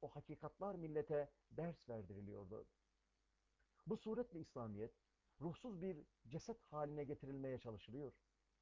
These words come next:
Dini İslam'ın mahiyeti ve esaslarını ders vermek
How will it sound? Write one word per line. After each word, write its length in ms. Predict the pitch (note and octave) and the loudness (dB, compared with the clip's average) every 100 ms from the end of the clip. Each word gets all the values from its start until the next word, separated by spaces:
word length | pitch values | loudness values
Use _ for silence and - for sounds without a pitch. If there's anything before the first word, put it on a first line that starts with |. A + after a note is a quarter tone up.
| _ _ - C3+ | _ _ 0 4
Dini 240 | A#3+ A#3 | 4 2
İslam'ın 440 | - - F3+ F3 | 0 2 2 2
mahiyeti 640 | D#3+ D#3 D#3 D3+ D3 D3 C3 _ - | 0 0 2 2 2 0 -2 _ 0
ve 60 | |
esaslarını 760 | - - D#3+ - D#3 D3+ C#3+ A2+ | 0 0 -2 4 4 6 2 2
ders 240 | E3+ - | 0 4
vermek 360 | D#3 D#3 E3 | 4 8 8